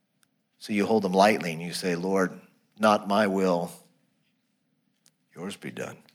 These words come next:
So Philip follows by the Lord's grace. In verse forty-five and forty-six, he finds Nathanael.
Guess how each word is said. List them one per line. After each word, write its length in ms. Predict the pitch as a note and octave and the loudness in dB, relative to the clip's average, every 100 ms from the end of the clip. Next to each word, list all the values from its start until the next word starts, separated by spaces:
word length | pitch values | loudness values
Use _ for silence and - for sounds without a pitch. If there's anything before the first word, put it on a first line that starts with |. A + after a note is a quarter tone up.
| _ _ _ _ _ _ - - - _ | _ _ _ _ _ _ -18 -18 -20 _
So 140 | - | 2
Philip 320 | C3 G3+ A3 - | 6 8 8 8
follows 680 | E3 F3 A2+ E2 - - - _ _ _ _ _ _ _ _ _ - | 8 10 8 6 2 0 -8 _ _ _ _ _ _ _ _ _ 2
by 160 | A#2+ | 6
the 120 | A#2 G#2+ | 6 6
Lord's 380 | A2 A2+ F#2+ | 4 4 4
grace. 440 | - A2+ A#2+ D3 C3 | 2 6 6 6 4
In 60 | |
verse 180 | B2+ D#3+ | 6 6
forty-five 560 | - F3 E3+ F3 E3+ D#3+ | 6 6 6 8 8 8
and 100 | D3+ | 6
forty-six, 680 | E3+ D#3+ C#3 - G3 D#3+ - | 6 6 6 8 8 8 6
he 180 | A3+ | 6
finds 460 | A#3+ D3 C3 D3+ - | 6 8 8 6 6
Nathanael. 600 | F3+ G#3+ A#3 C4+ A#3 D#3+ | 4 8 8 8 4 2